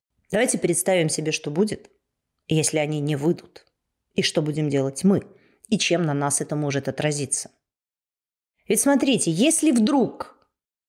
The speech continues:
по территории Украины со стороны Лунинца, то есть с территории Беларуси,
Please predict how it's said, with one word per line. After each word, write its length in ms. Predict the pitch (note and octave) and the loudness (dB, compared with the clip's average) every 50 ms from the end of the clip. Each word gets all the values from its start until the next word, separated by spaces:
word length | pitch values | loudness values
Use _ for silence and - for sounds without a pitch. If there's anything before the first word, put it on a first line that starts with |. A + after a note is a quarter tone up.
| _ _ _ _ _ _ _ | _ _ _ _ _ _ _
по 80 | _ A3 | _ -4
территории 560 | A3+ - B3+ A#3+ C4 B3+ - D4 D4 C4+ C4+ | 0 2 2 2 2 2 2 2 4 4 4
Украины 720 | B3 - A3 - - G3 G3+ G3+ G#3 G3+ F3+ D#3 C#3+ - - _ _ _ _ _ _ _ _ _ _ _ _ _ _ | 2 2 -2 -2 0 0 2 4 4 4 2 2 0 -4 -8 _ _ _ _ _ _ _ _ _ _ _ _ _ _
со 160 | _ - A3+ G#3 | _ -2 0 0
стороны 680 | G3+ - - A3 A#3 A3+ A3+ B3 C#4 C#4+ B3 - - - _ _ _ _ _ _ _ - | 0 2 2 2 4 4 6 6 6 4 4 0 -4 -12 _ _ _ _ _ _ _ 0
Лунинца, 760 | G3+ G#3 A3+ A3+ A3 A3 G#3+ G#3 A3 - - D3 B2+ - - - _ _ _ _ _ _ _ _ _ _ _ | 2 4 6 6 6 6 4 2 0 0 -2 -2 -2 -2 -8 -20 _ _ _ _ _ _ _ _ _ _ _
то 100 | - E3+ | 0 2
есть 160 | D#3 D#3 - | 2 2 0
с 40 | - | 0
территории 520 | - F#3 E3+ F#3 F3+ - A3 G3 F#3 E3+ | 0 2 2 2 2 2 2 2 2 2
Беларуси, 640 | C#3+ D3 D#3 E3 E3+ F3 F3 E3+ C#3 - - - - | 2 2 2 2 2 2 2 0 0 -2 -6 -6 -8